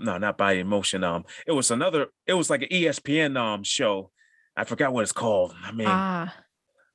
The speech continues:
Speaker 1: think, uh, man, 'cause I know there's, like, ton of,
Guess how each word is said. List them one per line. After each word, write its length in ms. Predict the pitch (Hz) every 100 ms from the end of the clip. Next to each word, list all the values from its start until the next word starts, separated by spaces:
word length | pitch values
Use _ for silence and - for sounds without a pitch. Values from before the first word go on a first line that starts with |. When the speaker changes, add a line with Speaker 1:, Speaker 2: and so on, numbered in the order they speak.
| _ _ _ _ _ -
Speaker 1:
think, 240 | 120 76
uh, 260 | 101 87 85 - -
man, 300 | - - - - - -
'cause 100 | 120
I 80 | 160
know 180 | 156
there's, 240 | 131 151 -
like, 180 | 123 -
ton 200 | 170
of, 140 | 160